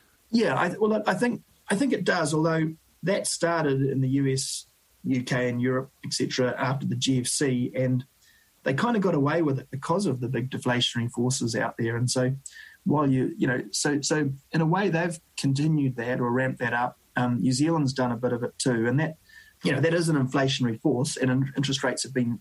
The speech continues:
very low, but that's primarily, you know, u-, up until the pandemic was all about just trying to head off deflation,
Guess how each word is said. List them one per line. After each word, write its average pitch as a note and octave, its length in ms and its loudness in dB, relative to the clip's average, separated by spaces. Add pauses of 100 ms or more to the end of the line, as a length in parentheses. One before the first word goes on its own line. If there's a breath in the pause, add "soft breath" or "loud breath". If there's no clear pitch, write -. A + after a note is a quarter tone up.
very B2+ 500 0
low, B2+ 440 0
but - 180 -4 (300 loud breath)
that's - 380 -2 (360)
primarily, D3+ 500 2
you B2 120 2
know, B2 100 0
u-, A#2+ 60 0
up E3 360 -2
until C3+ 220 2
the C3 60 0
pandemic C3 400 0
was B2 120 -2
all D3+ 200 2
about A#2+ 280 -2
just - 220 -4
trying B2+ 160 0
to A#2+ 60 -2
head C3 180 0
off A2+ 180 -4
deflation, B2 680 0